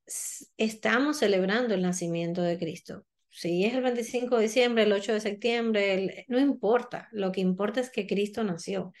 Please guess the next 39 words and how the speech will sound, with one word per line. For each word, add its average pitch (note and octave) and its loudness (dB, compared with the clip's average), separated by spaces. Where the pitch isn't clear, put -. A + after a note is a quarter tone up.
Si F#3 -6
Cristo G3+ 0
no A#3 4
hubiera A3 4
nacido, G#3+ 2
no G3 0
tendríamos G3 0
cruz, C4+ 2
no G3 -2
tendríamos G3 0
resurrección, A#3 0
entonces A3 -2
no A#3+ 2
tendríamos A#3+ 4
salvación. D#3+ -6
¿Cómo A3+ 4
no C4 8
vamos C4 4
a - 2
celebrar F#3 2
eso? F3+ -6
Si G#3+ -2
celebramos A3 2
los, D4 0
nuestros B3+ 0
propios B3+ 0
cumpleaños, G#3 2
¿verdad? A3 4
¿Cómo D4 0
no E4+ 4
vamos E4 4
a E4+ 0
celebrar A#3+ 4
el C4 -2
mejor A3+ -2
nacimiento A3 -2
de G#3+ 0
todos? G#3 -2
Entonces, A3+ -4